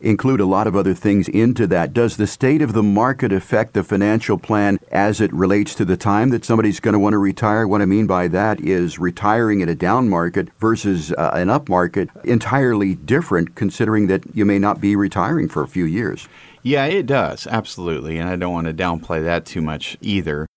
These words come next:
Speaker 2: because that goes into the decisions about how much to have in various asset classes and so forth, because there's certain things that biases that we're gonna come in probably to the financial planning process that we all might have.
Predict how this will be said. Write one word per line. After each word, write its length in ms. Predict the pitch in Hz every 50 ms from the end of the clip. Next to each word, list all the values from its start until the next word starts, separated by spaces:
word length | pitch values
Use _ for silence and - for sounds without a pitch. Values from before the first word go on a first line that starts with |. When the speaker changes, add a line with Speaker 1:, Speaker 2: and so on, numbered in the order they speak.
| _ _
Speaker 2:
because 720 | - - 92 85 - - 98 90 85 82 80 78 - - - -
that 180 | 95 107 117 117
goes 280 | 127 127 107 - -
into 200 | 101 87 - -
the 140 | 87 82 82
decisions 580 | 76 80 78 - - 107 95 82 90 85 80 82
about 240 | 82 82 80 - 80
how 140 | 87 98 92
much 240 | 90 85 82 -
to 80 | - 87
have 340 | 80 82 92 95 92 90 85
in 100 | 82 78
various 400 | 73 76 78 80 80 80 78 -
asset 380 | 78 85 85 - - 65 - -
classes 600 | - - 87 82 82 80 - - 80 80 76 80
and 80 | 82
so 220 | 73 - - 82 78
forth, 400 | - - 85 82 80 80 - - _ _ _ _ _
because 500 | - 95 85 - 95 90 87 82 80 -
there's 200 | - 113 107 -
certain 300 | - - 185 190 170 175
things 320 | 139 - 113 107 104 92
that 360 | 104 101 90 82 80 - _ -
biases 600 | - 101 110 117 113 101 82 - 87 78 73 71
that 140 | - 73 73
we're 120 | 90 92
gonna 200 | 95 95 87 82
come 280 | - - - 101 92 87
in 220 | 87 90 90 85
probably 540 | 82 - 82 85 85 82 78 82 85 80 76
to 180 | - - - 90
the 80 | 76 76
financial 420 | - 90 87 85 82 80 - -
planning 260 | - - 85 76 76 71
process 640 | - - 95 90 90 92 - - - 76 78 -
that 140 | - - 78
we 100 | 80 85 85
all 280 | 80 78 80 80 76 -
might 320 | - 87 90 82 78 71 78
have. 360 | 101 135 131 90 - - -